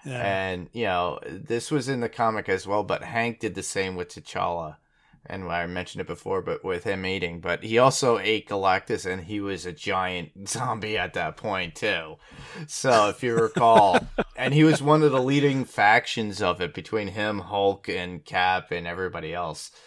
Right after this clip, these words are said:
Speaker 2: because they were the original Avengers and they were leading that. And just like in the, in the comic itself, they were pretty much,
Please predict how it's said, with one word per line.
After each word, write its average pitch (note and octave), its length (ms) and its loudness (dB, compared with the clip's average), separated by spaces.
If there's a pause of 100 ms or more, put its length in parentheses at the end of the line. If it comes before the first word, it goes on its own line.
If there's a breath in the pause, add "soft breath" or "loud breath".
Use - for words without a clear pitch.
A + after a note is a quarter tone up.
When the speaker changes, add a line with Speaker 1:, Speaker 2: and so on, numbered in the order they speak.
(260 soft breath)
Speaker 2:
because F#2 220 -4
they G2 120 -2
were G2 140 -4
the F2+ 140 -6
original F2 460 -6
Avengers D#2+ 640 -8
and D#2+ 260 -10 (300 soft breath)
they G2+ 80 -6
were G#2 160 -4
leading F#2 580 -4
that. D#2+ 320 -2 (420 soft breath)
And E2 440 -4
just - 260 -2
like G2+ 240 -2
in F#2+ 120 -6
the, F2 360 -6 (160)
in F2+ 260 -12
the E2+ 60 -12
comic A2 460 -2
itself, C3 480 -2
they G2 240 -2
were F#2+ 240 -4
pretty G#2+ 320 -6
much, - 580 -6